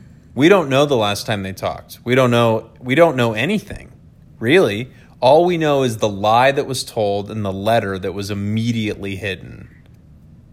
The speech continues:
after she found out the letter existed. Maybe that, maybe she recently reached out to him for the first time in a long time. Who knows? But we have no idea. W-, we can't believe anything that it was said about this person is true so far.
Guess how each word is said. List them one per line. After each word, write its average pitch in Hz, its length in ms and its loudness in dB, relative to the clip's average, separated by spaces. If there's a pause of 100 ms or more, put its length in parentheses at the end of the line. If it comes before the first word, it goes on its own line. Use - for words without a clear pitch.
(240)
after 98 300 -4
she - 180 -10
found 98 280 -2
out 95 140 -4
the 95 80 -6
letter 92 260 -6
existed. - 680 -12
Maybe 160 340 0
that, 214 220 -4
maybe 127 240 -4
she 180 220 -6
recently 123 640 -4
reached 123 320 -4
out 185 200 0
to 120 100 -14
him 95 300 -8 (320)
for 110 160 -6
the 107 80 -4
first 110 300 -4
time 107 220 -4
in 101 80 -6
a 101 40 -4
long 101 240 -6
time. 117 380 -8
Who 110 140 -6
knows? 131 420 -4 (460)
But 113 340 2 (260)
we 135 160 2
have 175 160 2
no 135 220 2
idea. 117 540 0 (200)
W-, - 280 -12
we 139 240 -4
can't 165 340 -4
believe 123 340 0
anything 104 800 -4
that 98 140 -4
it 95 80 -10
was 104 180 -6
said 101 260 0
about 95 280 -6
this 101 160 -10
person 101 360 -10
is 95 140 -14
true 98 340 -8
so - 220 -12
far. - 320 -16